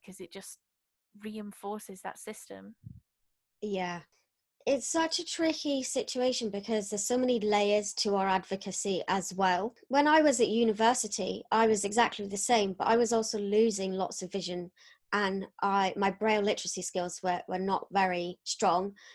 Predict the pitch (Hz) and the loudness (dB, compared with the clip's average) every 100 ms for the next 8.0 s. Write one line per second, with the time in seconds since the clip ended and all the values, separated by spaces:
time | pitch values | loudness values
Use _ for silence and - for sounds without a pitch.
0 | _ 208 202 190 190 226 214 220 190 185 | _ -2 2 2 0 -2 2 0 0 -4
1 | - 185 180 - 180 175 - _ - 190 | -2 -2 -2 -4 -6 -6 -10 _ -2 0
2 | 190 - 160 196 - - - - _ - | 2 0 -2 -2 -6 -20 -20 -20 _ -4
3 | 214 196 - 196 196 214 202 165 202 190 | 0 0 2 0 2 0 0 0 -2 -4
4 | - 202 190 180 196 214 _ 180 180 170 | -8 -2 0 0 -6 -10 _ -10 -8 -4
5 | 175 170 165 185 170 180 - 180 170 175 | -4 -4 -6 -6 -4 -4 -6 -8 -4 -6
6 | 175 170 - 180 - 165 190 180 170 165 | -4 -6 -6 -6 -6 -8 -4 -4 -2 -4
7 | - 185 180 165 175 170 165 165 165 160 | -2 -2 -2 -4 -4 -4 -6 -4 -4 -6